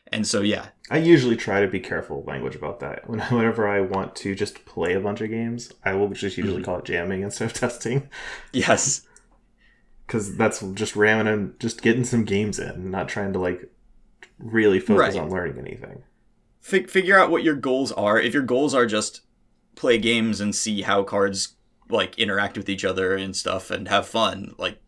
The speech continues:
Speaker 1: jamming, for sure. If you're figuring out, like, things about the format and what decks people are playing and what works against different decks, then that might be testing.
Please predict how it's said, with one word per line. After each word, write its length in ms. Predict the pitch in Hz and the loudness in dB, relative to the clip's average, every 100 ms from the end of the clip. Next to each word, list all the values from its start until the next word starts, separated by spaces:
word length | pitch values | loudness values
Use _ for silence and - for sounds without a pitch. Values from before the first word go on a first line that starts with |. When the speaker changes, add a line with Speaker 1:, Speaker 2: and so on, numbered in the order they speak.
| - | -8
Speaker 1:
jamming, 480 | 90 90 92 107 110 | -6 -4 -6 -8 -10
for 180 | - 113 | -4 -4
sure. 360 | - 87 110 - - _ - | -2 -2 -2 -4 -20 _ -6
If 160 | 104 | -2
you're 100 | 113 | 0
figuring 440 | - 120 117 110 104 | 2 0 2 0 2
out, 220 | 107 101 | 0 0
like, 280 | 98 92 - _ _ _ _ - | -4 -4 -12 _ _ _ _ -4
things 420 | 143 143 127 110 | 2 4 4 2
about 280 | 113 113 110 | 2 2 0
the 80 | |
format 520 | 107 120 110 113 113 - | 2 2 4 4 2 0
and 220 | 107 101 | -6 -2
what 200 | 98 - | -2 -2
decks 260 | 101 98 - | -4 -6 -8
people 340 | - 107 101 | -8 -6 0
are 160 | 101 98 | 2 2
playing 580 | 104 101 104 107 107 101 | 2 0 2 2 2 0
and 260 | 92 95 | -4 -6
what 300 | 98 101 - | -2 -2 -2
works 360 | - 101 95 - | -8 -8 -6 -4
against 280 | 98 92 - | -4 -4 -6
different 280 | 98 92 90 | -6 -6 -6
decks, 320 | 98 - - | -4 -4 -6
then 160 | 95 92 | -6 -6
that 240 | 92 - | -8 -6
might 240 | 107 98 | -8 -6
be 120 | 101 95 | -8 -6
testing. 580 | 104 98 - 120 123 | -4 -2 2 2 2